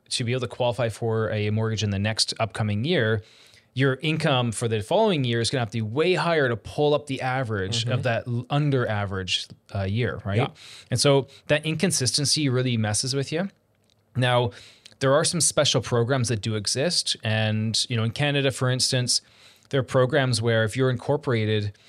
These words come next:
Speaker 1: some of the lenders will take some of your incorporated income that re-, was retained inside of the company.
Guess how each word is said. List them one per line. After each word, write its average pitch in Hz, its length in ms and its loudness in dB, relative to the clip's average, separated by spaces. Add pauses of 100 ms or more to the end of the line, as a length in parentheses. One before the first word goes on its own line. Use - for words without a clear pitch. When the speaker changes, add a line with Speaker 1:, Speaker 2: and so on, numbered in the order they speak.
(380)
Speaker 1:
some - 180 2
of 139 60 4
the 147 80 6
lenders 127 540 2
will 120 80 0
take 117 240 -2
some 127 140 2
of 120 160 0
your 117 220 2
incorporated 120 1000 0
income 110 440 0
that 110 180 -2
re-, 113 280 -2
was 113 180 -2
retained 131 400 -2
inside 117 360 0
of 104 100 -8
the 107 60 -4
company. 92 520 -6